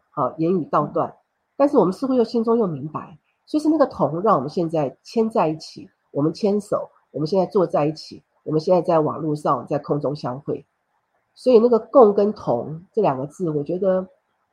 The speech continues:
Speaker 1: 蛮有意识的，啊，所以那我很开心看到宇轩，他总是行动派的、率先的、<laughs> 带头的，所以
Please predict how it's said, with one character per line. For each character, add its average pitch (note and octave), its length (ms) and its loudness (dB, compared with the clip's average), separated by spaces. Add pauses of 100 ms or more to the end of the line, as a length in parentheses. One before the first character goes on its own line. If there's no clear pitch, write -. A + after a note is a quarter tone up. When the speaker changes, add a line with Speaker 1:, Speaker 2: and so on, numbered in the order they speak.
(640)
Speaker 1:
蛮 E3 220 0
有 D3 140 2
意 F#3 160 -4
识 - 280 -6
的， - 100 -18 (340)
啊， - 160 -10 (220)
所 D#3+ 180 4
以 D3+ 240 2 (380)
那 G#3+ 440 4 (440)
我 G3 120 2
很 A#3 140 4
开 A#3 180 6
心 A#3 240 4
看 A#3 180 2
到 F#3 140 4
宇 C#3 120 -2
轩， E3+ 500 0 (100)
他 F#3 220 4
总 C3+ 200 -2
是 F#3 140 0
行 D3+ 260 -2
动 E3+ 200 4
派 D3+ 280 0
的、 A#2+ 180 -12
率 F#3+ 260 0
先 D#3 340 -2
的、 B2+ 220 -8 (160)
<laughs> - 380 -4
带 - 160 6
头 - 280 -4
的， C3+ 260 -4 (360)
所 A#3+ 200 6
以 D#3+ 280 4